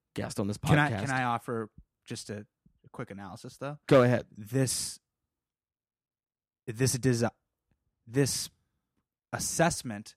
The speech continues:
Speaker 1: Mm-hmm.
Speaker 2: of the audience, whether it's right or wrong,
Speaker 1: Mm-hmm. It's in my way. I know that.
Speaker 2: it's in your way, and you're not leading.
Speaker 1: Exactly.
Speaker 2: You're first observing and reacting, where I feel like there's gotta be a lot.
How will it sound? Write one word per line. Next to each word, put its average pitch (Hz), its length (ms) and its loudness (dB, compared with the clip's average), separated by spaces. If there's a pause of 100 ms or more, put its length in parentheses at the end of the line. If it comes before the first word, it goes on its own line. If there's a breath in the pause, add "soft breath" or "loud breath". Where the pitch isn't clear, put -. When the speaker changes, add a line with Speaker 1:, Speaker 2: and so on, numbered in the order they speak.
Speaker 1:
Mm-hmm. 131 280 0
Speaker 2:
of 120 120 -4
the 123 140 0
audience, 113 320 0
whether 120 180 -10
it's 104 140 -10
right 117 220 2
or 139 80 10
wrong, 113 380 4
Speaker 1:
Mm-hmm. 131 300 0 (680)
It's - 120 -8
in 143 80 4
my 139 120 6
way. 139 200 8
I 113 80 2
know 120 140 4
that. 101 180 -4
Speaker 2:
it's 143 140 -2
in 151 120 6
your 139 120 4
way, 131 180 2
and 131 100 -2
you're 131 120 2
not 127 200 2
leading. 113 440 -8 (1000)
Speaker 1:
Exactly. 127 500 2 (600)
Speaker 2:
You're 123 180 -10
first 135 380 -4
observing 120 500 -4
and 110 120 -6
reacting, 107 640 -8 (220)
where 120 120 -2
I 120 80 -4
feel 143 180 -4
like 120 120 -8
there's 113 180 -8
gotta 131 340 2
be 107 140 -10
a 104 80 -10
lot. 107 260 -10